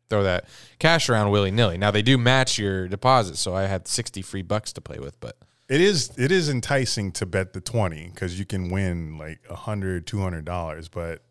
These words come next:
Speaker 2: I was trying to, like, play it safe, get comfortable betting, so I was doing a lot of five dollar ones that would win me, like, twenty-five, or not twenty-five, but, like, forty-five and
Speaker 1: Oh,
Speaker 2: fifty dollars.
Speaker 1: I like that.
Speaker 2: But I lost most of 'em. But, um,
Speaker 1: 'Cause you gotta, you gotta really collect a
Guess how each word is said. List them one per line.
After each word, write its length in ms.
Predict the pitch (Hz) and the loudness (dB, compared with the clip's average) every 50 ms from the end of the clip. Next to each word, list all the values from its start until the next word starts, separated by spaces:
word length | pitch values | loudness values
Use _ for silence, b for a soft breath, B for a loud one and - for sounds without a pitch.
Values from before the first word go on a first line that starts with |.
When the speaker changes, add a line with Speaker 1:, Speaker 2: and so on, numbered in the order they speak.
| _ _ _ | _ _ _
Speaker 2:
I 80 | 92 98 | -4 -4
was 120 | 101 92 | -4 -4
trying 220 | - - 107 104 | -4 -4 -4 -2
to, 40 | 101 | -2
like, 220 | 95 90 87 82 - | -2 -4 -4 -6 -4
play 160 | - 104 95 | -4 -4 -4
it 100 | 90 87 | -4 -6
safe, 460 | - - 107 104 104 101 98 - _ | -4 -2 0 0 0 -2 -4 -8 _
get 160 | - 95 - | -12 -10 -8
comfortable 400 | - 110 104 - - 98 92 92 | -6 -6 -6 -6 -8 -8 -8 -8
betting, 420 | 82 80 104 110 120 107 101 98 92 | -4 -2 0 2 2 2 0 -2 -4
so 120 | - 104 | -4 -4
I 20 | |
was 80 | 98 101 | -4 -4
doing 140 | 104 110 104 | -4 -4 -4
a 20 | 101 | -2
lot 140 | 101 95 | -2 -2
of 80 | 85 - | -2 -4
five 300 | - - 101 104 107 101 | -4 -4 -2 -2 -2 -2
dollar 260 | 90 82 82 80 78 | -4 -4 -4 -4 -6
ones 240 | 82 82 80 82 82 | -8 -8 -10 -10 -8
that 140 | 90 85 80 | -8 -8 -8
would 100 | 85 78 | -10 -10
win 140 | 82 92 87 | -8 -8 -8
me, 100 | 87 82 | -8 -10
like, 260 | 82 78 76 78 - b b b b b b b b b b _ | -10 -12 -14 -14 -16 b b b b b b b b b b _
twenty-five, 720 | - 117 110 95 - - 98 95 95 95 95 92 92 87 | -6 -4 -4 -4 -2 -2 -2 -2 -2 -2 -2 -4 -6 -8
or 40 | 85 | -8
not 160 | 87 92 87 | -12 -12 -12
twenty-five, 340 | - - 95 85 80 82 80 78 | -12 -12 -12 -10 -10 -10 -12 -10
but, 60 | 82 | -12
like, 160 | 82 80 - | -14 -14 -16
forty-five 800 | - - 95 90 90 87 - - 92 87 87 87 87 85 87 82 | -16 -14 -12 -12 -12 -12 -10 -8 -8 -6 -6 -6 -6 -8 -8 -4
and 80 | 90 131 | 0 0
Speaker 1:
Oh, 120 | 175 160 | 0 0
Speaker 2:
fifty 220 | - - - 95 | 0 -4 -8 -10
dollars. 380 | 85 82 78 78 78 78 80 80 | -10 -8 -10 -10 -10 -12 -14 -10
Speaker 1:
I 40 | 92 | -8
like 140 | 104 117 - | -8 -8 -6
that. 280 | - - 123 95 - - _ _ | -4 -4 -4 -4 -6 -10 _ _
Speaker 2:
But 100 | 165 180 | -6 -4
I 40 | |
lost 340 | 190 190 180 170 151 - - | -2 0 2 2 2 0 -2
most 260 | 92 82 82 - - - | -4 -6 -8 -8 -10 -14
of 40 | - | -20
'em. 60 | - - _ _ _ _ _ _ _ | -20 -20 _ _ _ _ _ _ _
But, 240 | - 104 104 104 101 | 0 0 2 2 2
um, 240 | 101 98 95 95 | 2 2 0 0
Speaker 1:
'Cause 140 | 92 113 101 | 0 0 0
you 100 | 101 104 | 2 2
gotta, 260 | 110 104 95 87 87 | 4 4 4 2 0
you 120 | 90 92 98 | -2 -2 -2
gotta 140 | 98 87 82 | -2 -2 -2
really 240 | 90 98 95 90 | -2 -2 -2 -2
collect 280 | - - 95 90 82 - | -4 -4 -6 -6 -6 -6
a 120 | 73 71 | -10 -14